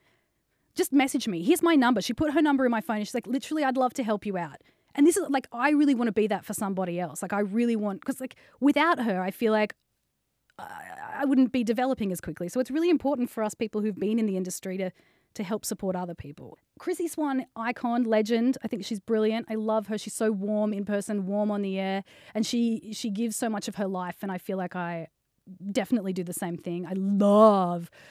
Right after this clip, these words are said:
Fifi Box. I've been following Fifi Box's career forever. I still remember the first Fifi and Jules show because they took over from Hamish and Andy. And I was doing a,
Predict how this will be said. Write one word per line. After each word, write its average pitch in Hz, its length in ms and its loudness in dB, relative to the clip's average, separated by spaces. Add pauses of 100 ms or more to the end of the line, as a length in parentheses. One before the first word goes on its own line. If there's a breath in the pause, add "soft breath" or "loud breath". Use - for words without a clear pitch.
(200 loud breath)
Fifi 185 340 -2
Box. 170 340 -8
I've 180 160 -8
been 180 160 -4
following 185 340 0
Fifi 165 300 -6
Box's 165 320 -10
career 165 300 -6
forever. 185 520 -10
I 156 60 -14
still 220 240 -2
remember 196 260 0
the 185 80 -4
first - 240 -8
Fifi 180 320 -6
and 165 100 -6
Jules 175 440 -6
show 180 760 -4 (180)
because 175 280 -6
they 170 140 -8
took - 220 -6
over 170 160 -2
from 170 140 -8
Hamish 165 280 -4
and 165 80 -4
Andy. 226 520 2 (340 soft breath)
And 202 100 -6
I 196 60 -4
was 190 160 -4 (100)
doing 202 260 -4
a, 170 120 -8